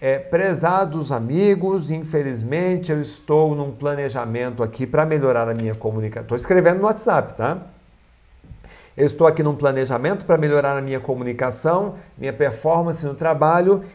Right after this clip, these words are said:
e eu, eh, não vou ter tempo pra ficar olhando, eu estou, eh, saindo do grupo, eh, temporariamente." Aí você vai lá, já sai de uma vez, não espera ninguém perguntar,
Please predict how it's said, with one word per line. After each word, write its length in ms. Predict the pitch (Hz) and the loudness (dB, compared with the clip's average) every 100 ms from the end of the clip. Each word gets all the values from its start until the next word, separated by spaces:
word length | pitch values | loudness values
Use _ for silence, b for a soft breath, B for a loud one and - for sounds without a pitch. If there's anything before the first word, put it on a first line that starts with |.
| - | -8
e 240 | 165 180 | -2 4
eu, 440 | 165 165 170 156 151 | 6 6 4 -4 -2
eh, 140 | 151 | 0
não 100 | 151 | 0
vou 160 | 156 170 | 0 -2
ter 160 | 175 | -2
tempo 300 | 170 170 156 | -2 -2 -2
pra 160 | 160 165 | -4 -6
ficar 280 | 160 - 170 | -4 0 2
olhando, 520 | 190 175 165 175 190 | 4 4 2 2 0
eu 220 | 160 160 | 4 4
estou, 440 | 160 - 160 165 165 | 4 2 4 4 2
eh, 140 | 156 | -2
saindo 380 | 147 160 151 160 | -2 -2 -2 -2
do 120 | 160 | -2
grupo, 540 | 147 135 147 151 156 156 - | -2 -2 -2 -2 -2 -4 -4
eh, 100 | 147 | -2
temporariamente." 1120 | 147 180 190 170 175 160 160 160 139 110 117 | 0 -2 0 0 0 2 2 0 0 -2 0
Aí 60 | 151 | 0
você 200 | 165 185 | 0 0
vai 120 | 170 | 0
lá, 100 | 147 | 0
já 240 | 117 170 | 2 0
sai 280 | 165 170 196 | 2 0 0
de 80 | 196 | 0
uma 160 | 170 | -2
vez, 280 | 139 135 180 | 0 -2 -2
não 80 | 165 | -6
espera 280 | 120 139 139 | -4 -2 0
ninguém 220 | 139 127 | -2 -6
perguntar, 580 | 127 120 123 139 185 | -6 -6 -6 -6 -8